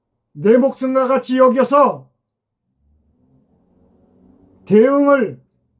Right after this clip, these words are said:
잘한다고 세계에서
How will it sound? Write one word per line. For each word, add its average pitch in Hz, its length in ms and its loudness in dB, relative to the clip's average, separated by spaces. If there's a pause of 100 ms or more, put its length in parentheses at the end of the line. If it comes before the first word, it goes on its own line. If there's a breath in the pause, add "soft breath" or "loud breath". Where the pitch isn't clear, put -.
(1600)
잘한다고 214 1000 -2 (1400)
세계에서 233 1300 0